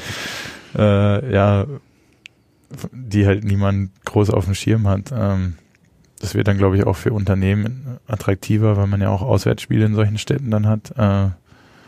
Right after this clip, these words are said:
deswegen, also da müssen wir uns, glaub ich, keine Sorgen machen. Also Ralf, äh, wird auch jetzt ständig mit E-Mails und Telefonanrufen bombardiert,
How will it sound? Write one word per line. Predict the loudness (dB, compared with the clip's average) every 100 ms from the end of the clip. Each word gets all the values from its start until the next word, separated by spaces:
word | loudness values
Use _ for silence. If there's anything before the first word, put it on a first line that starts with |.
| -20 -20 _ _ -10
deswegen, | -2 0 2 0
also | 0 -2 -6 -12 -18 -20
da | -6 0
müssen | 2 4 4
wir |
uns, | 2 2
glaub | 0
ich, | 0
keine | 2 2 4
Sorgen | 2 2 2
machen. | 0 0
Also | 2 2
Ralf, | 4 2 2 -6 -14 -4
äh, | -2 -2 -2 -4 -2
wird | -2 0
auch | -2 -2
jetzt | -4 -4 -8
ständig | -2 0 2 0
mit | -2 -2
E-Mails | 0 2 2 0
und | -6 -6 -6 -6
Telefonanrufen | 0 0 0 -2 0 0 0 0 0 0 0
bombardiert, | 0 2 2 2 2